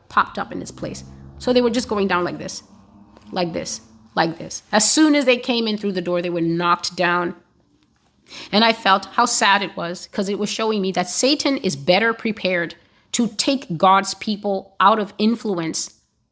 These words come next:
out of places of influence, than God's people are prepared to enter through the door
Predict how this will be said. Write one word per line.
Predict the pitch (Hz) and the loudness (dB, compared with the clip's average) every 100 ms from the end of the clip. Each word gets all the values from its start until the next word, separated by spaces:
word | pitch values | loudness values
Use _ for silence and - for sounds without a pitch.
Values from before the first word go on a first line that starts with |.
| _ _ _ 208 | _ _ _ 4
out | 226 | 4
of | 220 - | 4 -6
places | 240 262 - 240 | -4 -4 -4 -6
of | 202 | -8
influence, | 220 214 214 180 170 - - _ - - | -4 -6 -4 -6 -6 -8 -12 _ -20 -2
than | 185 185 | 4 4
God's | 160 190 208 208 - | 6 6 6 4 -2
people | - 190 180 - | -6 -6 -6 -4
are | 180 180 | -6 -6
prepared | 180 170 190 180 160 - _ - | -10 -10 -8 -6 -8 -12 _ -8
to | 214 196 _ | -8 -8 _
enter | 233 262 277 214 | 0 2 2 -2
through | - 202 | -4 -6
the | 165 | -4
door | 160 156 156 | -6 -8 -8